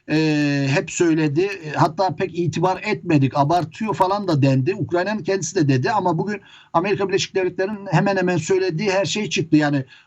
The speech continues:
o plana göre de adeta Rusya ilerliyor. Şimdi Amerika Birleşik Devletleri diyor ki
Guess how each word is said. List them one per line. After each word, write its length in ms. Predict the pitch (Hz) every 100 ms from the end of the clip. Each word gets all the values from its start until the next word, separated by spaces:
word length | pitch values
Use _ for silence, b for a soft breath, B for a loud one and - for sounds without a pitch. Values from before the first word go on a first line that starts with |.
| _
o 160 | - 240
plana 380 | - 202 202 214
göre 280 | 185 175 170
de 60 |
adeta 540 | - 196 202 170 - 202 180
Rusya 300 | 160 240 196
ilerliyor. 400 | 170 156 139 113
Şimdi 200 | 151 139
Amerika 300 | 175 170 180
Birleşik 280 | 190 -
Devletleri 520 | 185 175 165 170 160 151
diyor 220 | 247 -
ki 220 | 220